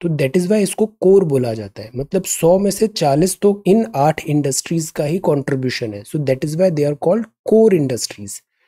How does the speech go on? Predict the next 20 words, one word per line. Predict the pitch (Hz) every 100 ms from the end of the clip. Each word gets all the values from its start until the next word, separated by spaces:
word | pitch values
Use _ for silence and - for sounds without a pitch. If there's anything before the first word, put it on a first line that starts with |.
| _ -
included | 156 160 151 156 160
in | 135
the | 175 -
आईआईपी। | 131 113 104 101 - _ _ _ _ _
आईआईपी | 139 151 156 180
का | 190
सिग्निफिकेंस | 175 147 160 175 160 180 -
क्या | 175
है? | 175 185 - _ _ _ _
ये | 123 196 226
मेजर | 151 139 147 170 202
करता | - 127 135
है, | 127 127 - - _
आईआईपी | 143 147 175 175 202
is | 175
the | - - 175
only | 196 214 233 190
measure | 139 131 156
on | 147
the | 139